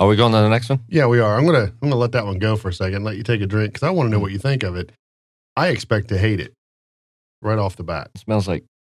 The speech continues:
Speaker 1: like baby urine.
Speaker 2: Mm-hmm. It doesn't taste very good at all.
Speaker 1: I don't hate it as much as I hate the first one.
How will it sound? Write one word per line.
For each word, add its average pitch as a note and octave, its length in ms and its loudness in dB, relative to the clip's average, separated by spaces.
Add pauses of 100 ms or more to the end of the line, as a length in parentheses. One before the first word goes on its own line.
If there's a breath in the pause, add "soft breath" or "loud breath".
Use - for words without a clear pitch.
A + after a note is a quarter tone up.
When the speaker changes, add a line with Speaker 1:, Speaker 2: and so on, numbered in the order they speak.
Speaker 1:
like F2+ 220 -2
baby F#2+ 240 2
urine. F2+ 300 0 (200)
Speaker 2:
Mm-hmm. A#2 300 -2 (520)
It G2 40 -8
doesn't F#2+ 260 -6
taste F#2 220 -6
very E2 160 -10
good F2 120 -8
at D#2+ 60 -12
all. E2+ 280 -6 (340)
Speaker 1:
I C3 100 0
don't C3 200 2
hate A2 180 2
it F#2+ 80 0
as F#2 140 -8
much G2+ 220 -2
as F#2 60 0
I F2 40 0
hate F#2+ 160 -4
the - 40 -20
first G#2+ 220 -8
one. F#2 120 -8